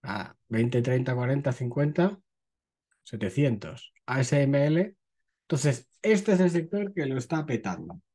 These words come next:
La pasta de las cripto se está yendo a este sector. Si queréis que le echemos más vistazos a algunas en concreto, que chequemos las A I del Nasdaq,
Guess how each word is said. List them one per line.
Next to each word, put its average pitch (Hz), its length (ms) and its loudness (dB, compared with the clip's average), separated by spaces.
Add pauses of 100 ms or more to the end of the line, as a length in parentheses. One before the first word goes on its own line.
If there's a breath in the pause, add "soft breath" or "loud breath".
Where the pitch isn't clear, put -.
La 123 180 -4
pasta 165 320 4
de 113 80 4
las 123 160 2
cripto 190 560 4
se - 180 -2
está 131 220 -2
yendo 139 480 2
a 113 120 -4
este 113 220 -8
sector. 92 380 -14
Si 139 120 0
queréis 160 240 6
que 139 220 2
le 127 120 0
echemos 135 500 0 (600 soft breath)
más 143 320 2
vistazos 123 600 0
a 110 100 0
algunas 113 640 -2 (320)
en 113 160 -8
concreto, 180 720 0 (140)
que 196 360 -12 (680 loud breath)
chequemos 127 500 2
las 117 260 -2 (100)
A 131 180 -2
I 131 140 4
del 113 220 2
Nasdaq, 165 460 0